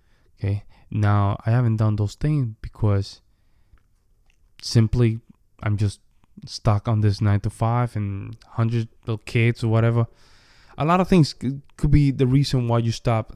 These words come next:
you know, moving forward in your life. Make sure that you are making good,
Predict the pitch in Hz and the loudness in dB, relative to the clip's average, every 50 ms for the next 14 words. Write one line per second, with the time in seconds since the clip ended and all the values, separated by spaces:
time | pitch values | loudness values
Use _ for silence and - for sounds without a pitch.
0 | - - 120 117 107 98 98 107 - _ - - _ _ _ _ - 123 123 123 | -10 -6 -4 -2 -2 -4 -4 -8 -12 _ -20 -20 _ _ _ _ -2 0 2 4
1 | 123 117 - - 123 117 113 107 107 107 107 110 104 104 - - _ _ _ _ | 2 2 2 0 0 2 0 0 -2 -4 -4 -4 -4 -6 -8 -14 _ _ _ _
2 | _ _ _ _ _ _ _ - 127 123 135 131 - - - 156 139 131 123 120 | _ _ _ _ _ _ _ -6 -2 -2 -2 -2 -2 -2 -2 0 2 2 2 2
3 | 120 120 123 131 131 127 123 120 123 - - - _ _ _ _ - - 127 127 | 2 2 2 2 2 2 2 0 -2 -4 -10 -18 _ _ _ _ -8 -4 -2 -2
4 | 120 123 120 117 117 123 123 | 0 0 -2 0 0 0 0